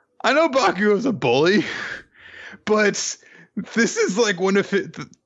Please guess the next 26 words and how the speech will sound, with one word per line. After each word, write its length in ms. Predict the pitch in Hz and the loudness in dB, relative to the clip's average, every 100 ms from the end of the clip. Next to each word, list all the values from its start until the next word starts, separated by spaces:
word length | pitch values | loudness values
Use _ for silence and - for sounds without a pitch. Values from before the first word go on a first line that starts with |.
| _ - | _ -6
the 100 | 180 | 0
most 280 | 175 123 | 0 2
violent 680 | 151 135 131 143 170 190 196 | 2 2 2 2 0 0 0
things 280 | 202 196 170 | 2 0 2
that 120 | 170 | 2
has 180 | 170 - | 2 0
happened 360 | 135 165 175 | 0 0 0
in 120 | 170 165 | 0 2
this 240 | 156 - | 0 0
entire 680 | 156 139 110 110 120 120 196 | 0 0 -2 -2 2 2 2
<laughs> 0 | |
series. 720 | - - - 180 262 - 285 - - _ _ _ _ | 0 0 0 -2 -4 -8 -12 -14 -18 _ _ _ _
And 100 | - | -4
it's 240 | - 214 - | -2 -4 -2
just 320 | 214 - - - - - | -2 -2 -8 -16 -10 -2
a 80 | 196 | 0
little 440 | 196 190 196 - - - - - - | 0 0 2 0 -4 -16 -18 -12 -2
joke. 520 | 120 135 - 202 - - - - | 0 2 4 4 2 0 -2 -8
<laughs> 260 | - 302 | -4 -2
Like, 280 | 240 247 226 | 0 0 0
blood 360 | - 214 226 240 349 | 0 2 2 0 0
goes 260 | 233 220 269 | 2 2 -2
flying 500 | 233 185 202 - 233 | 0 2 2 2 0
out 160 | 202 - | 0 0
of 120 | 202 | 0
his 200 | 214 | -2